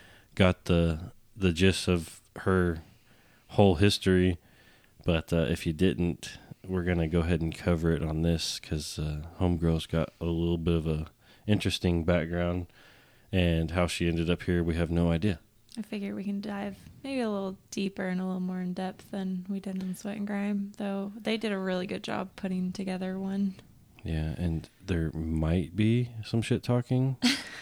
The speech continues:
Speaker 2: We'll keep it very professional if we do shit talk, but I will shit talk. <laughs>
Speaker 1: But y'all know who you are.
Speaker 2: Uh, I guess, how far back do you wanna go?
Speaker 1: Yes.
Speaker 2: Oh, okay.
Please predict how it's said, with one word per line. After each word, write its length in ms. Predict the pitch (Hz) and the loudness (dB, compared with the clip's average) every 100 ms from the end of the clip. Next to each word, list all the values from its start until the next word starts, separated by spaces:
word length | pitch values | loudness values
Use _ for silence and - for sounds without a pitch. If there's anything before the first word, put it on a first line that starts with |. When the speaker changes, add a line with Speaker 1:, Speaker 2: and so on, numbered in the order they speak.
| 254 - - - - | -6 -4 -12 -12 -6
Speaker 2:
We'll 140 | 226 | -6
keep 180 | 214 240 | -2 -2
it 80 | 226 | 0
very 220 | 202 190 | 0 0
professional 580 | 185 180 196 185 175 - | -4 -8 -6 -4 -6 -6
if 100 | - | -6
we 120 | 190 | -8
do 120 | 190 | -8
shit 240 | 180 - - | -10 -10 -8
talk, 260 | 196 208 - | -6 -6 -8
but 100 | 196 | -8
I 60 | |
will 160 | 196 190 | -6 -8
shit 240 | - - | -8 -10
talk. 360 | - - 208 - _ - | -8 -8 -8 -14 _ -6
<laughs> 640 | - 403 - 349 - 269 - 247 - 240 - - - _ | 6 6 8 2 2 -10 -2 -2 -2 -8 -6 -8 -8 _
Speaker 1:
But 220 | 92 90 | 2 4
y'all 160 | 95 85 | 4 4
know 140 | 82 | 4
who 120 | 82 82 | 4 4
you 180 | 82 80 | 4 2
are. 180 | 80 82 - _ - - - - - - | 0 -4 -14 _ -20 -20 -18 -18 -12 -2
Speaker 2:
Uh, 720 | 208 202 185 180 180 185 - | 2 4 4 2 0 -2 -2
I 80 | 202 | -2
guess, 200 | 196 190 | 0 0
how 140 | 214 | -4
far 200 | 196 208 | 0 0
back 220 | 202 196 | 0 -2
do 80 | - | -4
you 100 | 208 | -4
wanna 140 | 202 190 | -2 -2
go? 420 | 196 214 196 196 - | -2 -2 -2 -4 -4
Speaker 1:
Yes. 440 | 95 82 78 - - - - | 2 2 2 -6 -10 -12 -6
Speaker 2:
Oh, 240 | 196 185 | -4 -4
okay. 280 | 208 190 190 | -4 -4 -6